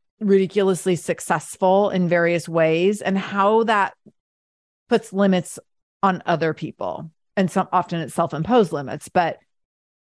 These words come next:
we, I think sometimes, not sometimes, I think often when we see the glamour of,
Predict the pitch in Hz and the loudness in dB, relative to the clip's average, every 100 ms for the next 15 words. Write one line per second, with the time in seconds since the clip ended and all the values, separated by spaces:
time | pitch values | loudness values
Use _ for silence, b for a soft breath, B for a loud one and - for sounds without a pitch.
0 | - 196 185 180 - 180 185 208 185 175 | -4 -2 0 0 0 -2 -4 -4 -4 -4
1 | 175 170 - - _ 175 - 151 156 151 | -4 -4 -10 -20 _ -6 -6 -8 -6 -4
2 | 160 180 - 170 190 - 180 165 165 147 | -4 -6 -2 0 0 -2 -4 -4 -6 -8
3 | - 196 190 185 175 170 - _ _ 165 | -8 -2 0 0 0 -2 -6 _ _ -8
4 | 170 156 170 175 175 175 165 151 147 | -6 -4 -4 0 0 0 0 -2 -4